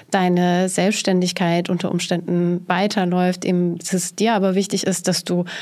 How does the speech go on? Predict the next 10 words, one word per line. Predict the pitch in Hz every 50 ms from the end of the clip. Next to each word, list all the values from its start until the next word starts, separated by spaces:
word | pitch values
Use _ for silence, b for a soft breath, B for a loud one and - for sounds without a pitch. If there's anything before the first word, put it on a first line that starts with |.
| B B B
auswählen | - 214 233 226 202 - - 175 170 165 160 180 160 170 180
kannst, | - - 156 160 196 - - - - - - - -
mit | - 202 214 196 196 202
wem | 226 226 226
du | 208 196
arbeitest, | - 190 185 175 185 175 175 180 185 165 -
wie | 180 180
viel | - - 214 220
du | 202 190 170
arbeitest. | - 175 170 170 165 175 170 175 175 - - 175 - - -